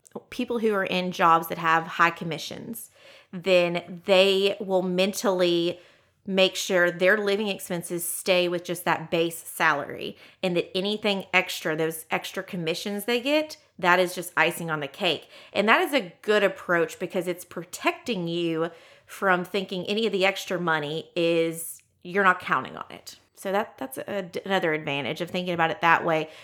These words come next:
really being realistic and not every month expecting to get a ten thousand dollar bonus, commission, whatever it may be.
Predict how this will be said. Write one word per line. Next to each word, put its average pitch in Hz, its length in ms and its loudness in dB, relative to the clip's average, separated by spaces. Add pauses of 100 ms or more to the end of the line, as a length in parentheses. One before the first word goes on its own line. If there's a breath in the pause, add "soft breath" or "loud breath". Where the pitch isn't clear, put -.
(120 loud breath)
really 190 220 4
being 175 260 -2
realistic 170 880 2
and 175 180 -2
not 165 300 6 (340 loud breath)
every 180 260 4
month 170 220 0
expecting 180 600 0
to 160 80 -6
get 165 260 0
a 170 40 -2
ten 165 260 -4
thousand 151 320 0
dollar 147 420 -2 (140)
bonus, 165 480 0
commission, 151 500 -6
whatever - 240 -6
it - 60 -10
may - 120 -8
be. - 280 -10